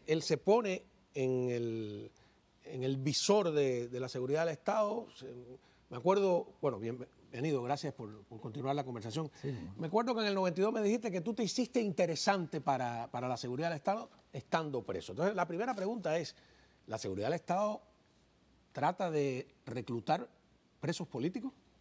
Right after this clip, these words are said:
Speaker 2: Sí, por supuesto.
Speaker 1: ¿Sí?
Speaker 2: Trata de reclutar a todo el que sea interesante a ellos, pueda, da lo mismo que sea un balsero que un, que un preso político, eso no. Yo conozco muchos presos políticos que fueron también, pero no voy a mencionarlos, ¿no?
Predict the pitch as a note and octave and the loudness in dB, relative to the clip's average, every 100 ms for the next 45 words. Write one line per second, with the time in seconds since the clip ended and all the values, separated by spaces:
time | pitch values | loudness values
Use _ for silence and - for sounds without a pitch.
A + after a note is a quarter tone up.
0 | _ - A3+ G#3 G#2 A#2+ G#2 D3+ F#3+ - | _ -2 0 0 -6 -6 -2 -4 -2 -6
1 | A#2+ G#2 B2+ G3+ - A2+ C3+ B2+ C3+ D#3+ | -4 -4 -2 -2 -2 0 2 2 2 0
2 | D3+ F3 F#3 D3+ E3 F3 C#3+ - D#3+ D3+ | 2 2 0 -2 -2 0 -4 -2 -2 0
3 | C#3 A2+ F#2+ - - - _ - B2+ C3+ | -2 -6 -10 -18 -20 -20 _ -2 0 2
4 | B2+ A2+ D3+ D#3 D3 B2+ C#3 G3+ F3+ C3 | 0 0 0 0 2 2 4 4 2 0
5 | B2 D3+ E3 C3 - _ _ _ C3+ D3+ | 2 2 2 -2 -10 _ _ _ 0 2
6 | D#3+ F3 E3+ E3+ C#3 B2+ E3+ D3+ C3+ B2 | 2 4 2 2 2 4 4 4 2 0
7 | A#2+ C#3+ E3 D#3+ D#3 D3+ B2+ F#3 G3 F#3 | -2 0 0 0 2 0 0 0 0 0
8 | D#3 D#3 E3+ E3 C3 - - - _ - | -4 -4 -6 -6 -10 -16 -20 -20 _ -2
9 | C#3+ D3+ D3+ D#3+ E3 G3+ - F#3+ D#3 - | 0 2 2 2 0 0 -2 -2 -2 -2
10 | D#3 D#3+ - D#3 G3+ A3+ A3+ G#3+ G3+ G3 | -4 -4 -2 0 0 0 0 0 0 -2
11 | G3 F#3 G#3+ F#3+ G#3 G#3 G#3+ G3 F3+ E3+ | -2 -2 0 0 0 -2 -2 0 0 -4
12 | - - _ _ D#3+ - F#3+ F#3+ F#3 F3+ | -16 -20 _ _ -2 0 0 0 2 4
13 | G#3+ D#4+ G#3 E3+ E3+ F3 F3+ E3+ B2+ E3 | 2 2 2 2 6 4 4 2 2 0
14 | F#3 B2 B2+ E3 | -2 -2 -4 -6